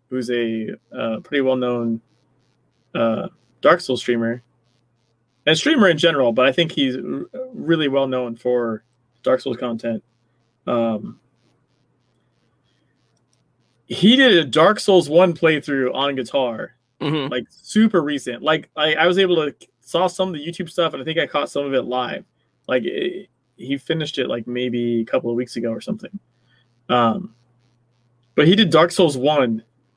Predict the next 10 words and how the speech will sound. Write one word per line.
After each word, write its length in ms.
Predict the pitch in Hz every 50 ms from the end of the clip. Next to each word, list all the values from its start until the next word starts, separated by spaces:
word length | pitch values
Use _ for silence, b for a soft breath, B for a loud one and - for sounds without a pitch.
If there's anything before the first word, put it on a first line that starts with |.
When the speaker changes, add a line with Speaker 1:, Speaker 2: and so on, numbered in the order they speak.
| _ _ _
Speaker 1:
on 240 | 151 156 165 151 139
guitar, 540 | 131 113 - - 131 120 110 92 92 - _ _ _ _ _ _ _ _ _ _ _ _ _ _ -
and 120 | 135 151
I 140 | 156 160 180
watched, 420 | 170 156 151 147 139 131 - - -
like, 160 | 139 131 - _
all 260 | 131 120 117 113 107
of 80 | 104 -
it, 160 | - - _ _ _ _ _ _ _ _ _ _ _ _ _ _
all, 200 | - 127 - -